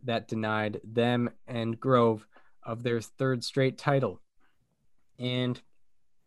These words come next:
Grove was very impressive throughout the series, you know, in terms of combined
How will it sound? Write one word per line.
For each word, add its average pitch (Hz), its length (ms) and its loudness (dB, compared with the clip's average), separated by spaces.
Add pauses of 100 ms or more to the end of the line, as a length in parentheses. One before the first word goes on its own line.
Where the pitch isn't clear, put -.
(500)
Grove 156 320 6
was 131 160 2
very 180 240 4
impressive 143 460 4
throughout 127 340 4
the 120 60 -12
series, 120 560 0
you 113 60 -2
know, 104 140 -2
in 104 100 -4
terms 110 280 -4
of 104 140 -12
combined 110 580 0